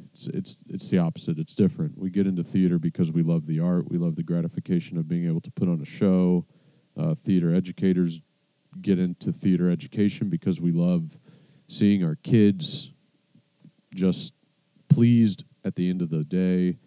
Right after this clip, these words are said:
uh, with a good rehearsal. And then six, four, six, eight weeks later, uh, you've got the end. And it's that release, it's that cathartic, uh,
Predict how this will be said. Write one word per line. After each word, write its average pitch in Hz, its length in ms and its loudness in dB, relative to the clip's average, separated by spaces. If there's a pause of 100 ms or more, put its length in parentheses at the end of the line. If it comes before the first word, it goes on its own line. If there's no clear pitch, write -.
(580)
uh, 85 220 -2
with 82 220 -2
a 90 60 -4
good 92 200 -2
rehearsal. 131 720 0 (360)
And 82 140 -8
then 82 400 -2
six, - 800 -6
four, 117 320 4
six, - 480 -2
eight 92 180 0
weeks 95 260 -4
later, 92 440 2 (1040)
uh, 82 260 2
you've 82 260 -2
got 87 280 2 (1400)
the 92 220 0
end. 98 440 -2
And 85 400 -2
it's 85 300 -4
that 85 220 0 (180)
release, 90 640 0
it's - 200 -6
that 82 200 -2 (100)
cathartic, 90 560 0 (180)
uh, 82 440 0